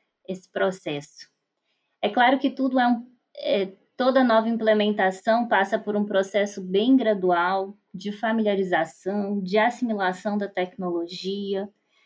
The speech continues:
mas a, a grande expectativa, né, é que esse processo, a inserção da nanotecnologia na,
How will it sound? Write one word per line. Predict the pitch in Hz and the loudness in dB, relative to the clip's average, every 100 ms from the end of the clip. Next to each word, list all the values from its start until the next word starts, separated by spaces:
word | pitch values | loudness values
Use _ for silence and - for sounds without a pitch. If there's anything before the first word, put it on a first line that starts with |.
| _ | _
mas | 202 196 214 | -2 0 4
a, | 208 208 208 - | 2 2 -4 -6
a | 190 | 0
grande | 208 262 302 | 2 4 2
expectativa, | - 247 247 208 208 - 269 262 196 180 185 _ | 0 -4 -2 -2 -2 -4 -2 0 -2 -4 -6 _
né, | 220 226 330 - _ _ _ | 0 0 0 -4 _ _ _
é | - 202 | 0 0
que | 214 - 247 | 0 -6 -4
esse | 240 240 254 | -2 -4 -6
processo, | - 202 208 - 202 220 - | -2 -2 -2 -2 0 0 -2
a | 190 - 190 | -8 -6 -6
inserção | 190 185 202 208 208 | -6 -4 -4 -4 -2
da | 202 | -2
nanotecnologia | 196 190 190 185 185 185 175 175 180 185 220 214 185 _ _ _ _ _ _ _ _ _ _ _ _ | -2 -2 -4 -4 -4 -4 -4 -4 -4 -4 -2 -2 -4 _ _ _ _ _ _ _ _ _ _ _ _
na, | 196 208 233 202 - | -2 0 2 0 -4